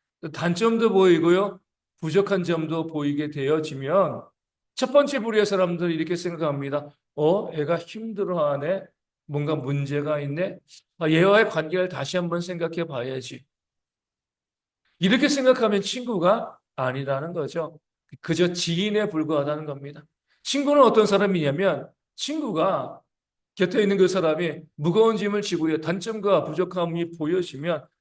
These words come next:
"아, 내가 그 짐을 대신 져줘야겠다. 그 단점과 허물을 내가 커버해줘야겠다."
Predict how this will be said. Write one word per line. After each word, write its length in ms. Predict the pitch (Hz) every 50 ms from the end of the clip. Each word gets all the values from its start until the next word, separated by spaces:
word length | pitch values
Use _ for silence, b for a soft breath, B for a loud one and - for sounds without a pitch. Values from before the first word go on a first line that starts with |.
| _
"아, 220 | - 135 123 123 113
내가 260 | 135 147 147 170 170
그 160 | 170 180 175
짐을 300 | 175 175 175 170 175 165
대신 300 | - 156 147 151 160 160
져줘야겠다. 840 | 156 151 143 147 156 151 147 151 147 151 - - - 175 175 - _ _ _ _ _ _ _ _ _ _ _ _ _ _ _ _ _ _ _ _ _ _ _
그 160 | 175 185 175
단점과 400 | 180 180 170 165 190 185 175 180
허물을 340 | 170 180 175 165 175 175 160
내가 360 | 156 156 180 185 185 - - _ _ _
커버해줘야겠다." 1000 | - - 208 202 202 202 202 202 196 196 190 175 165 165 156 147 143 143 160